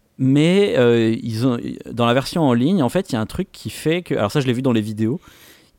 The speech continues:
qui fait que justement dans la pioche, il y a toujours une figure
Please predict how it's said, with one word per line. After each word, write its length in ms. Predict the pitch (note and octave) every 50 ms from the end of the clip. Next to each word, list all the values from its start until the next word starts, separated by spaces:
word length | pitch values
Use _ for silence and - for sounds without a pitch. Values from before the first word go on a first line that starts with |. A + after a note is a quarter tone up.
| _
qui 140 | - - -
fait 160 | B2 - F3
que 220 | F#3 - D3 B2+ A#2+
justement 400 | A2 A2 C3+ - - D3+ D#3+ E3+
dans 80 | E3
la 140 | C3+ G#2+ G#2
pioche, 840 | - - - - - C3+ C3 D#3+ - - - - - - - - - _ _ _ _ _ _ _ -
il 200 | - C3 A2+ G#2
y 80 | G#2 A#2
a 120 | B2 B2+
toujours 640 | C3 - _ - - F#3+ F#3 E3 D#3+ F#3 F#3 E3 D#3+ -
une 160 | - D3 D#3 D3
figure 680 | - - - D3+ C3 B2 B2+ C3 D3 E3 - - -